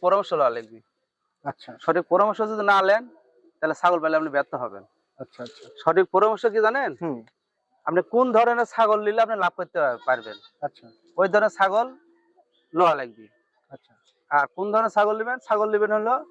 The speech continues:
Speaker 1: যারা দীর্ঘ টাইম খামার করবেন,
Speaker 2: হুম।
Speaker 1: খামারের জন্য ছাগল লওয়া লাগবে হলো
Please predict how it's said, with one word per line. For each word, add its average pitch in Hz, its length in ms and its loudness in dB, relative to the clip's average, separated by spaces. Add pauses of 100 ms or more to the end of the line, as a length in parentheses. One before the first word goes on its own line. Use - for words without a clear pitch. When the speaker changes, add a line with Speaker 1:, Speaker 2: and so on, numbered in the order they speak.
(340)
Speaker 1:
যারা 185 160 4 (260)
দীর্ঘ 196 320 0
টাইম 226 200 2 (120)
খামার 226 320 2
করবেন, 127 280 -6 (160)
Speaker 2:
হুম। 143 140 -12 (360)
Speaker 1:
খামারের 208 400 2
জন্য 226 180 -4
ছাগল 208 320 0
লওয়া 196 160 4
লাগবে 202 160 -2
হলো 226 160 -2